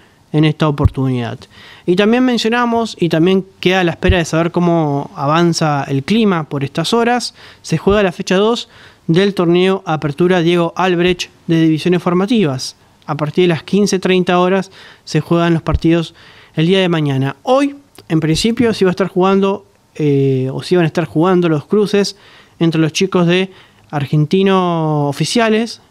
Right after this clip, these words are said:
las categorías oficiales, frente a Libertad categorías juniors, esto en San Jerónimo, a partir de las siete y cuarto de la tarde,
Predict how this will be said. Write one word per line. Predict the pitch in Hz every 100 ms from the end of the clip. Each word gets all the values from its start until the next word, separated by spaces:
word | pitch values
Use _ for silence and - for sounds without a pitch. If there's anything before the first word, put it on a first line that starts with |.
| _
las | 147 139
categorías | 139 147 160 180
oficiales, | 175 196 202 226 226
frente | 190 190 202
a | 202
Libertad | 165 160 156 170 175 -
categorías | 160 147 147 170 160
juniors, | 170 175 190 185 - _ - -
esto | 170 175
en | 170
San | 156 143
Jerónimo, | - 165 185 190 208 208 - - - -
a | 170 151
partir | 147 170
de | 180
las | 156 - -
siete | - 185 180
y |
cuarto | - 180 175
de | 165
la | 143
tarde, | 135 131 127 120